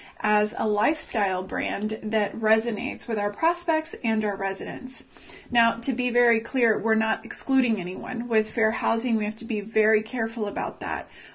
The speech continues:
Our marketing efforts do have to feel inclusive. So what's nice about that is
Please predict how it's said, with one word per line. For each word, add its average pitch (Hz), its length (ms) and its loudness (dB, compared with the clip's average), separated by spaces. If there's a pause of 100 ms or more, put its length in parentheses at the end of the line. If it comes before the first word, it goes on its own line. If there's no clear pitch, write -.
Our 214 140 2
marketing 226 440 4
efforts 214 400 -4
do 233 400 -4
have 233 300 -6
to 233 100 -6
feel 208 500 -2
inclusive. 233 720 -2 (580)
So 294 220 6
what's 262 300 0
nice 370 280 -2
about 214 300 2
that 202 240 2
is 214 320 0